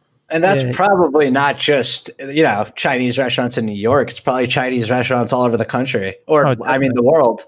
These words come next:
Speaker 1: all over the
Speaker 2: It's
Speaker 1: world.
Speaker 2: actually probably way worse outside of New York. You just hear about it because it is New York, but
Speaker 1: Ex-,
Speaker 2: anywhere
Speaker 1: yeah.
Speaker 2: down south, I bet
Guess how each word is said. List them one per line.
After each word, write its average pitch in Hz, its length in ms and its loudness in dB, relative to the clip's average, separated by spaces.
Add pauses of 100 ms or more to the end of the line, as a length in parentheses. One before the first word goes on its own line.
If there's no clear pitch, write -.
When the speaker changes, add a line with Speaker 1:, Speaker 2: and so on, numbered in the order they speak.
(100)
Speaker 1:
all 147 120 2
over 135 120 2
the 135 80 4
Speaker 2:
It's 131 60 2
Speaker 1:
world. 147 180 4
Speaker 2:
actually 139 180 2 (360)
probably 156 280 2
way 139 280 2
worse 135 340 0
outside 127 380 0
of 120 80 -2
New 117 100 -4
York. 120 340 -6
You 139 80 -4
just 139 160 -2
hear 139 140 2
about 127 260 2
it 123 80 -2
because 123 280 -4
it 123 100 -4
is 131 180 -2
New 156 80 2
York, 156 320 2
but 123 280 -2 (160)
Speaker 1:
Ex-, 120 120 -14 (220)
Speaker 2:
anywhere 175 260 2
Speaker 1:
yeah. 131 60 -2
Speaker 2:
down 131 220 2
south, 143 440 0
I 127 120 -2
bet 131 220 0